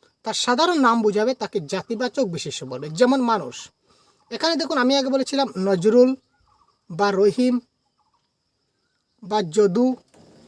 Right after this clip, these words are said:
বা করুণা, ঠিক আছে, বা মায়া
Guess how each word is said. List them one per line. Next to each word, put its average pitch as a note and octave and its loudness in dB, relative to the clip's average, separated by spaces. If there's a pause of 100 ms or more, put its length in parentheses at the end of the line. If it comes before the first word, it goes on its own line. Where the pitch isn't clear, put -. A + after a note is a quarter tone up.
(500)
বা G3+ 0
করুণা, A#3+ 4 (1200)
ঠিক G#3+ -2
আছে, B3 -2 (480)
বা A3 2 (280)
মায়া G#3 0